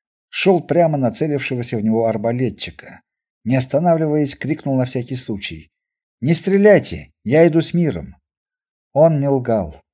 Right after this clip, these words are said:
Пока ведь между ними войны нет, и если повезет, не будет. Виктор выходил из зарослей с таким расчетом,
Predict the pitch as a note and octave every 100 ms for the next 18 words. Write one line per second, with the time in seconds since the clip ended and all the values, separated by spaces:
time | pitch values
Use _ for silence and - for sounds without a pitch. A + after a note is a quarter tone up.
0 | _ _ _ _ - G#2 G#2 C#3+ C#3 -
1 | B2 A#2 B2+ C3 B2+ A#2 A#2 B2+ C3+ C3+
2 | - - _ _ _ _ C3 B2 A#2 A#2
3 | G#2+ G#2+ G2+ D3+ D#3 - _ A2 A2 A#2
4 | A2 D2+ - _ _ _ _ _ _ _
5 | _ _ _ F#2+ C3+ G3 F3+ D#3+ D3 D#3+
6 | D3+ D#3 D3 G#2+ B2+ E3 B2 - F2 -
7 | A3 D#3+ B2+ G#2+ - F3 - C2+ B1